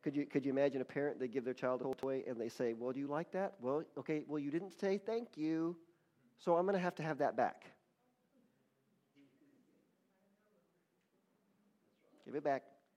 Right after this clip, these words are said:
No. God's kind. Amen. And he gives people time to make things right with him.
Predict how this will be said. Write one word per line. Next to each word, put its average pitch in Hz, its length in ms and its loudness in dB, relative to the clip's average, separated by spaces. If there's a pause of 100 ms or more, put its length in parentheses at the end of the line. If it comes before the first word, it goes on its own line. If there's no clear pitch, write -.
(1040)
No. 110 180 -10 (640)
God's 143 220 2
kind. 113 440 -4 (920)
Amen. 127 240 -6 (1000)
And 139 160 -4
he 180 420 -4
gives 151 320 0
people 170 420 -8 (180)
time 151 500 -2 (2000)
to 131 460 -4 (160)
make 135 220 -6
things 135 260 -6
right 120 300 2
with 107 140 -10
him. 104 180 -12